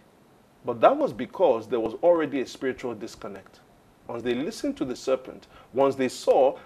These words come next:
that that tree, the fruit of that tree, was something that they should have eaten from and not believe God, there was a spiritual disconnect.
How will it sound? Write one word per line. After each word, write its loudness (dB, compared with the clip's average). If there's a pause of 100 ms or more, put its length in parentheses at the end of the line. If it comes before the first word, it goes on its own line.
(160)
that 4
that 4
tree, -2 (300)
the -8
fruit -8
of 0
that 2
tree, -10 (280)
was -10
something -4
that -4
they -6
should -8
have -2
eaten -8
from -14 (240)
and -4
not 2
believe -2
God, -2
there -2
was 0
a -6
spiritual -6
disconnect. -12